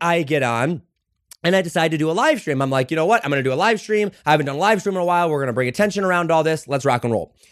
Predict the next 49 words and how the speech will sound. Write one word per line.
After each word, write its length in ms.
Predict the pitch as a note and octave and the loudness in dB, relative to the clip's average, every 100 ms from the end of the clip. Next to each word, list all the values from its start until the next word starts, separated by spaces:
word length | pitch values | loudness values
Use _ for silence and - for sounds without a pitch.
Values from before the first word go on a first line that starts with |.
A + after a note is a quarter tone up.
| _ _ _ _ _ - | _ _ _ _ _ -6
And, 360 | G#3 G#3+ G3+ F3+ | 0 0 0 0
uh, 360 | F#3+ F#3 F3 - | 0 0 -2 -6
I 80 | E3 | -8
get 160 | F3 A#3 | 0 0
on 160 | A#3 | 2
and, 160 | G3 F3 | 0 0
like, 200 | E3 C#3+ | 0 0
nobody 920 | D3 D#3 F3 G3+ G#3 D3+ C#3 A2 F2 G#2+ | -6 -4 -2 2 2 2 -2 -2 -8 -2
gets 180 | C#3+ D3+ | 0 2
on 140 | C#3+ | 0
that 80 | B2+ | 0
live 180 | B2+ G#2 | 0 0
stream. 140 | A#2 | 0
Like, 160 | B2+ B2+ | -2 0
literally, 420 | F#3 A3 G#3+ G3+ | 0 0 0 0
like, 220 | D#3 C3 | -2 -6
seven 440 | - E3 D#3+ E3+ | -4 -2 0 -2
people, 520 | C#3 C#3+ C3 D3 D#3+ - _ | -2 -4 0 2 0 -4 _
maybe. 560 | B2 C3+ C#3 D3 E3 D#3+ _ _ - | 0 0 2 0 -2 -4 _ _ -4
Um, 400 | D3+ C#3 B2+ B2+ | 0 0 -2 -4
and 100 | F#3 | -2
I 80 | A3+ | 0
know, 180 | D4 E4+ | 0 2
like, 160 | C4+ | 2
organic 380 | F#3 D#3 F3 D3+ | 0 0 -2 -2
reach 160 | D#3 B2 | -4 -4
is 80 | A#2 | 0
down, 300 | D3 C#3 A#2+ | 0 2 0
but, 100 | B2 | -2
like, 260 | B2+ - - | -2 -4 -6
it, 220 | F3 C#3 | -4 2
this 180 | G3+ F#3 | 4 4
is, 100 | D3 | 0
like, 160 | B2 G#2 | -2 -2
right, 360 | A2 C#3+ E3 | 0 2 2
way, 360 | C3 B2+ D3 D3 | 2 -2 0 2
way 180 | C3+ C3 | 0 0
low. 140 | A#2 | 0
I 100 | G#2+ | -2
get 160 | A2+ D#3+ | 0 0
off 200 | D3 C3+ | 0 -2
and, 60 | |
like, 140 | A#2 - | -8 -4
only 160 | E3 D#3+ | -2 0
thirty-two 400 | D3 D#3 D3+ D#3+ | 0 0 0 -2
people 240 | D3+ C#3 | -2 -2
have 80 | C#3 | 0
viewed 180 | C3 C#3 | 0 0
it. 140 | B2+ | -2